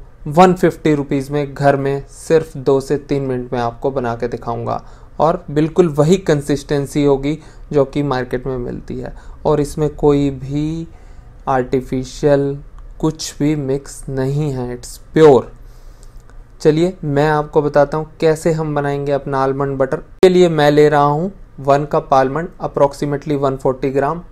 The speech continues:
अगर आपको ज़्यादा क्वांटिटी बनानी है तो आप ज़्यादा आलमंड ले सकते हैं। हमें आलमंड्स को हमेशा सोक करके खाना चाहिए। मैं आपको बताता हूँ क्या रीज़न है।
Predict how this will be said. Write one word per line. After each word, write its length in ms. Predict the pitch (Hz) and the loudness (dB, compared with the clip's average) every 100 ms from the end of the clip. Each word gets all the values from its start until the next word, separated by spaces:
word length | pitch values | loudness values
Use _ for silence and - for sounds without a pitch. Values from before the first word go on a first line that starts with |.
| - | -8
अगर 220 | 143 143 | -2 2
आपको 320 | 127 131 147 | 2 0 -4
ज़्यादा 340 | 127 127 131 165 | 0 0 0 0
क्वांटिटी 500 | 156 139 131 135 135 | -2 -6 -4 -4 -4
बनानी 400 | 131 123 123 131 | -4 -4 -6 -8
है 160 | 170 180 - | -10 -10 -2
तो 60 | |
आप 200 | 143 135 - | 0 0 -2
ज़्यादा 320 | 127 123 131 | -2 0 0
आलमंड 320 | 131 127 127 | 0 -2 -4
ले 140 | 120 120 | -2 -2
सकते 340 | 123 120 - | -2 -6 -6
हैं। 220 | 135 180 196 - - - | -4 -6 -10 -16 -18 -2
हमें 220 | 160 185 202 | 2 4 6
आलमंड्स 520 | 151 147 147 151 - | 6 4 2 0 -4
को 240 | - 175 226 - - - | 0 2 0 -8 -20 -6
हमेशा 340 | 151 151 151 175 | 0 0 2 2
सोक 380 | - 170 165 - | 2 2 2 2
करके 300 | 156 165 214 | 2 4 4
खाना 320 | 196 170 147 139 | 2 2 2 0
चाहिए। 440 | 139 139 135 180 - - | 2 0 2 -4 -8 -4
मैं 160 | 147 | 0
आपको 320 | 160 147 - | 2 2 0
बताता 360 | 143 143 135 143 | 0 2 2 0
हूँ 140 | 139 160 - | -6 -6 2
क्या 160 | 160 | 6
रीज़न 420 | 143 135 131 135 135 | 6 4 0 0 0
है। 180 | 139 | -4